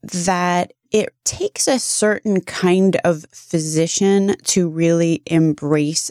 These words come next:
this whole idea? And what I mean by that is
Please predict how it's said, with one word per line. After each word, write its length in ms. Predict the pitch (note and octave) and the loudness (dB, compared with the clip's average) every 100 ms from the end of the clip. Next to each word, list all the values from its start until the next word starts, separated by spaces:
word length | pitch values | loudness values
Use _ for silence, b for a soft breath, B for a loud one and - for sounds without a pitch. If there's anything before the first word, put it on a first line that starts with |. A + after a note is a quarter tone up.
| - | -4
this 220 | E3+ D#3 | -4 -4
whole 440 | - - D3+ D3 - | -6 -2 0 0 -2
idea? 880 | D3 D3 - _ - C#3+ D3 E3+ G#3 _ _ b b b b b b b | -6 -6 -14 _ -2 0 0 -2 -6 _ _ b b b b b b b
And 280 | A3 G#3 G#3 | 0 2 0
what 280 | G#3 G#3+ | 0 2
I 140 | G#3+ G#3 | 2 4
mean 300 | G#3 A3 G#3+ | 4 4 4
by 180 | F3+ E3+ | 2 2
that 320 | D#3+ D#3+ D#3+ | 0 0 2
is 560 | D#3+ D#3+ D#3+ - - | 4 4 0 -2 -6